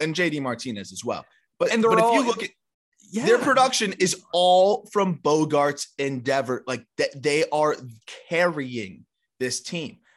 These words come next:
Speaker 1: I mean, Story's been decent in spots, but at the end of the day, he's got a seven thirteen
Speaker 2: In spots.
Speaker 1: O P S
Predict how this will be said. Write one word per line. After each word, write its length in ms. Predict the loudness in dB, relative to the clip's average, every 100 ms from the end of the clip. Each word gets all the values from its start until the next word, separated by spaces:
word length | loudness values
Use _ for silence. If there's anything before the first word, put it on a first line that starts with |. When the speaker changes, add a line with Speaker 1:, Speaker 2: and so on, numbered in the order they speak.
| _
Speaker 1:
I 80 | -10
mean, 140 | -8
Story's 520 | -8 -4 0 2 2 0
been 240 | -2 -2
decent 400 | -4 -6 -4 -4
in 80 | -4
spots, 440 | -6 -6 -4 -4
but 100 | -6
at 40 | -8
the 80 | -8
end 100 | -6
of 20 |
the 120 | -4
day, 80 | -4
he's 120 | -4
got 100 | -6
a 40 |
seven 260 | -6 -8 -8
thirteen 300 | -8 -8 -6
Speaker 2:
In 40 |
spots. 200 | -4 -4
Speaker 1:
O 40 | -2
P 60 |
S 300 | -2 -4 -8